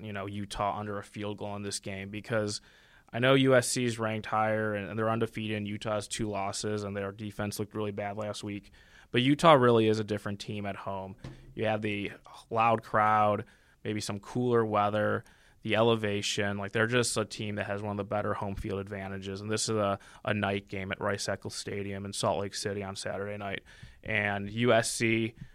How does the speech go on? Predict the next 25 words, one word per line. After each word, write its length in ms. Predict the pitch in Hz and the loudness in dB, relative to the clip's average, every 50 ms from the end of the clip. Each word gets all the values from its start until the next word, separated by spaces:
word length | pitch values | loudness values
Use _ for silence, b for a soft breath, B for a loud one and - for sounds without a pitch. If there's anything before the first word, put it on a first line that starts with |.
| B B | B B
not 240 | - 107 107 117 - | 0 4 6 6 6
really 220 | 127 131 135 131 127 | 6 6 6 6 6
used 340 | 117 117 120 120 120 - | 6 4 4 2 2 2
to 80 | - 113 | 2 4
playing 540 | - - - 113 110 110 110 110 110 110 110 | 4 4 6 6 6 6 6 4 2 0 -2
in 180 | 107 - 110 | -4 -6 -4
those 240 | 110 107 107 104 - | -4 -2 -4 -4 -6
spots. 460 | - - - 104 101 104 104 - - | -6 -4 0 2 2 2 2 0 -2
We 80 | 117 104 | -6 -4
saw 200 | - - 113 113 | 0 2 2 4
them 120 | 113 113 | 4 2
go 180 | 113 113 107 110 | 2 2 2 4
out 220 | 110 104 107 - | 2 2 0 -2
to 80 | - - | -6 -8
Corvallis 640 | - - 117 107 101 104 104 104 104 98 107 - - | -4 -4 -2 -2 -2 -2 -2 0 0 0 -2 -2 -2
early 220 | 101 101 104 104 104 | -4 -4 -4 -4 -4
in 80 | 107 | -4
the 100 | 107 104 | -6 -6
year 240 | 101 101 101 104 104 | -6 -6 -6 -8 -8
and 100 | 104 101 | -8 -8
struggle. 560 | - - - 101 98 101 101 104 98 98 - b b b b b b b b | -8 -6 -2 -2 -2 -2 -4 -6 -8 -10 -12 b b b b b b b b
So 140 | b - 113 | b -2 0
I 60 | 110 | 0
think 340 | 113 131 135 139 135 131 - | 2 2 2 0 0 -4 -2
that 480 | - 123 117 113 113 110 110 107 104 | 2 2 4 6 6 6 6 4 2